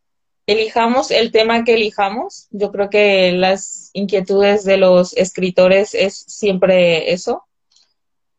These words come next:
de, de llegar a la gente y, y de alguna manera nosotros también, como tú dices, eh, que nos sirva como terapia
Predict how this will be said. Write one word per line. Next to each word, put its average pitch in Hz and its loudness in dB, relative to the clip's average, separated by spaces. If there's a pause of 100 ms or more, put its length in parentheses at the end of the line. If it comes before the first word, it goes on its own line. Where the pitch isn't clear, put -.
(640)
de, 202 2
de 202 2
llegar 196 2
a 202 4
la 202 0
gente 285 -4 (340)
y, 185 -2 (800)
y 208 0
de 214 4
alguna 226 2
manera 240 0 (260)
nosotros 214 -2
también, 220 -2 (260)
como 208 0
tú 220 2
dices, 214 0
eh, 180 2
que 196 2
nos 185 0
sirva 202 0 (200)
como 190 -6
terapia 202 0